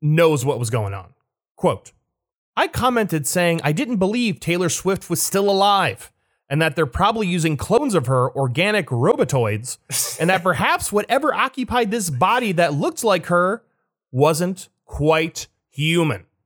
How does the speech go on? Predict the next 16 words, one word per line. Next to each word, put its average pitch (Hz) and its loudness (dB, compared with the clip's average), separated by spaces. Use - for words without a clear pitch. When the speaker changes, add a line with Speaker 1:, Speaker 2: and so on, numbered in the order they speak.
Speaker 1:
I 120 0
know 165 4
people 233 0
have 196 2
a 156 0
hard 185 2
time 220 0
getting 160 0
their 233 2
head 247 2
<laughs> - -2
around 143 0
that 139 -2
kind 110 -2
of 107 -4
thing, 104 -12